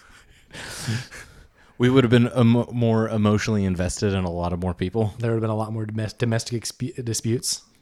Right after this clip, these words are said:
Speaker 1: Oh my God. Can you? Okay. So this is a fun thing.
Speaker 2: Yeah.
Speaker 1: Uh, the dinner scene with, um, uh, Kate Blanchett's character's name.
Speaker 2: K-, yeah. Katharine Hepburn.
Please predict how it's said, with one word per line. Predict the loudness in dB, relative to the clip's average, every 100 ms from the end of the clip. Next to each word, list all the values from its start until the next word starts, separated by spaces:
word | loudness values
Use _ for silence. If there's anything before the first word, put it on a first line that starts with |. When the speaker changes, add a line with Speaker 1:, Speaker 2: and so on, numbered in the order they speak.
| -16
Speaker 1:
Oh | -12
my | -10 -10
God. | -10 -8 -8
Can | -6 -2 -2
you? | -4 -6 -10
Okay. | -4 -2
So | -2 -2 -2 -4
this | -6 -4 -2 -4
is | -6
a | -6
fun | -6 -6
thing. | -4 -6 -6 -10
Speaker 2:
Yeah. | -10 -10 -6
Speaker 1:
Uh, | -2 0 0 -4 -6 -12 _ -8
the | -2 0
dinner | 2 0 0
scene | 0 0 0 0 0 -4 -8
with, | -6 -2 0 0 -2 -6 _ _ -20 -20 _
um, | -4 -2 -2 -4 -6 -8 -14 _ _ _
uh, | -8 -6 -6 -8 -10 -14 _ -10
Kate | -8 -8
Blanchett's | -6 -8 -8 -10 -10 -10 -10
character's | -8 -8 -6 -10 -6
name. | -4 -4 -6 -10 _ _
Speaker 2:
K-, | -8 -4
yeah. | -4
Katharine | -2 -2 0
Hepburn. | -2 -6